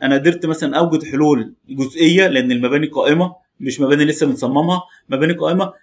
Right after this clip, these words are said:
قدرت اوفر لك ربع ساعه تروح بيتك بدري. ده، ده حاجه كويسه، ابدا اوجد حلول، وواحد تاني يوجد حلول افضل، واحد تاني يوجد حلول افضل،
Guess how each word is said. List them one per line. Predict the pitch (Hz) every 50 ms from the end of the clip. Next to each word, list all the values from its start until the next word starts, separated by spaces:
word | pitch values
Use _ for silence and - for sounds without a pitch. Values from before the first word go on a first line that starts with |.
| _ _ -
قدرت | 151 165 208 208 202 208
اوفر | 175 123 156 170 185 196 190 - 190 202 202 190
لك | 180 156 151 -
ربع | 165 185 196 175 156
ساعه | 151 - 180 170 139 131 -
تروح | 160 175 180 170 156
بيتك | 151 190 180 180 165
بدري. | 165 180 175 180 190 196 196 202 _ _ _ _ _ _ _
ده، | 143 147 165 180
ده | 170 175 180
حاجه | 170 202 202
كويسه، | 202 190 196 208 208 - 113 113 _ _ _ _
ابدا | - 165 165 165 156 151 143
اوجد | 160 180 175 156 151 147 143 -
حلول، | - 143 156 160 156 143 131
وواحد | 143 151 165 165 175 170 -
تاني | - 175 175 165
يوجد | 165 165 160 165 160
حلول | - 160 165 170 -
افضل، | 151 151 143 135 131
واحد | 143 151 147
تاني | - - 170 165
يوجد | 165 160 160 170 165 151
حلول | 156 160 139
افضل، | 147 170 160 143 135 123